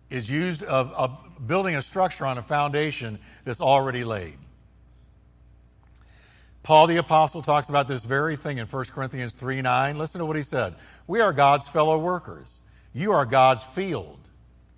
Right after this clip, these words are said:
You are God's building." So what do you do with a field? You sow onto it. What do you do with a building? You build on top of it. So he's saying, you're a field that is sown on, and you're a building that is built on.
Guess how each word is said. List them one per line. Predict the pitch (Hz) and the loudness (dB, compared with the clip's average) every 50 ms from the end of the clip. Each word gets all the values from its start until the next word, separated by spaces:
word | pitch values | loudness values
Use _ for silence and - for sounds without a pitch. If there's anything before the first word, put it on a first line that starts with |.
| _ _ _ _ _ _ _ _ _ _ _ _ _ _ _ _ _ _ _ _ _ _ | _ _ _ _ _ _ _ _ _ _ _ _ _ _ _ _ _ _ _ _ _ _
You | 131 139 147 151 | -8 -2 2 2
are | 147 143 | 2 4
God's | 120 143 143 143 147 147 131 131 | 4 6 6 8 8 6 4 0
building." | 120 143 180 185 175 123 92 82 71 - - - - - _ _ _ _ - _ _ - - | -2 0 0 0 0 -2 -6 -12 -16 -18 -20 -20 -20 -20 _ _ _ _ -20 _ _ -20 -20
So | _ - 131 | _ -8 -4
what | 135 156 | -2 -2
do | 160 | -2
you | 165 | 0
do | 170 180 175 | 0 0 0
with | 190 208 | 0 -2
a | 196 | -4
field? | - - 175 151 151 156 160 165 156 | -4 -4 -4 -2 -2 -2 -2 -4 -6
You | 151 135 | -8 -8
sow | - - - 170 165 165 147 | -8 -4 0 0 0 2 0
onto | 127 117 113 104 - - 101 98 104 | 0 -2 -4 -6 -8 -10 -8 -8 -8
it. | 117 - - _ _ _ _ _ _ | -10 -12 -16 _ _ _ _ _ _
What | - 135 | -8 -6
do | 143 | -4
you | 151 151 | -2 -2
do | 160 160 | -2 -2
with | 156 160 151 | -2 -2 -4
a | 151 | -4
building? | 135 156 175 180 160 147 135 127 | -2 0 0 0 0 -2 -4 -6
You | 127 | -6
build | 117 131 139 143 139 | -4 -4 -2 -2 -2
on | 135 135 135 | -2 -4 -4
top | 123 - 143 135 131 - | -4 -2 -2 -2 -2 -4
of | 110 92 87 | -6 -10 -12
it. | 92 90 - _ _ _ _ _ _ _ - - - - _ _ _ _ _ _ - - - - - | -14 -16 -18 _ _ _ _ _ _ _ -20 -20 -20 -20 _ _ _ _ _ _ -20 -20 -20 -20 -16
So | - - 160 143 | -6 -2 -2 0
he's | 151 139 147 165 151 | 0 -2 -4 -4 -4
saying, | - 160 147 143 139 139 135 123 - - - - - - | -2 0 0 0 0 -2 -4 -8 -12 -18 -20 -20 -10 -6
you're | 143 156 151 143 | -2 0 0 0
a | 131 | 0
field | - - 170 185 208 214 226 226 202 | -2 -2 -2 0 2 4 4 2 2
that | 196 180 | 0 -2
is | 170 147 | -2 -4
sown | - - 196 190 190 180 147 | -4 -4 -2 -2 0 0 0
on, | 127 123 131 131 | 0 0 0 -2
and | 135 127 131 | -4 -4 -4
you're | 139 139 135 | -4 -4 -4
a | 123 | -4
building | 120 117 160 185 190 175 139 135 131 127 | -2 0 0 0 0 0 -2 -6 -6 -6
that | 123 127 | -8 -8
is | 127 117 | -8 -10
built | 107 110 147 147 151 139 - | -8 -6 -6 -6 -6 -8 -12
on. | - 82 76 67 | -16 -18 -18 -20